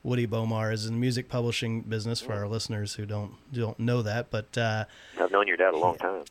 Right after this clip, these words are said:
Speaker 1: Yeah, he said, uh, "I remember Radney, uh, used to come play songs for me when I worked at Combine Music," and he was, like, a college student at the University of the South in, in Sewanee.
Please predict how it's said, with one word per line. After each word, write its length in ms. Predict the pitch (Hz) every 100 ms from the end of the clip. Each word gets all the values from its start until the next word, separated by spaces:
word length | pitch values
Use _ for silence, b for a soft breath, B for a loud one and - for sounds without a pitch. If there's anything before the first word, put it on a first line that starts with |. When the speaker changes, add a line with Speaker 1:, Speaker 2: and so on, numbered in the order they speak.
| -
Speaker 1:
Yeah, 280 | 139 151
he 120 | 135 139
said, 400 | - 139 131 120
uh, 40 |
"I 140 | 113 127
remember 360 | 170 160 135
Radney, 720 | 123 131 139 131 127 113 113 110
uh, 380 | 120 113 110 104 -
used 220 | 123 -
to 60 | 127
come 540 | - 131 117 113 113 - _ -
play 200 | - 139
songs 420 | 120 143 156 156
for 200 | - 120
me 100 | 117
when 140 | 113 110
I 60 |
worked 240 | 113 120 113
at 80 | -
Combine 520 | 131 135 131 113 107
Music," 380 | 107 101 104 -
and 100 | 107
he 120 | 117
was, 160 | 113 104
like, 200 | 104 104
a 40 |
college 400 | - 139 135 117
student 340 | - 120 113 110
at 160 | 104
the 200 | 113 107 -
University 480 | 127 117 120 - 107
of 60 |
the 60 | 107
South 440 | - 127 123 -
in, 220 | 113 107
in 200 | - 107
Sewanee. 600 | 104 - 127 131 123 101